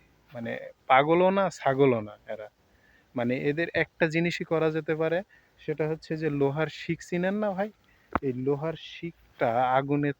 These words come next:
তাতিয়ে তারপরেরটা বুঝতেই তো পারছেন। এই অবস্থা করলে হয়তো বা এদের জ্ঞানটা ফিরতে পারে।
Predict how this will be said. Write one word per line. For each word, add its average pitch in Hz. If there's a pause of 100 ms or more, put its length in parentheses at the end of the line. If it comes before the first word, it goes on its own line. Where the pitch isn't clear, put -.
তাতিয়ে 156 (540)
তারপরেরটা 127 (420)
বুঝতেই 131
তো 127
পারছেন। 107 (240)
এই 143
অবস্থা 156
করলে 160
হয়তো 151
বা 135
এদের 123
জ্ঞানটা 120
ফিরতে -
পারে। 104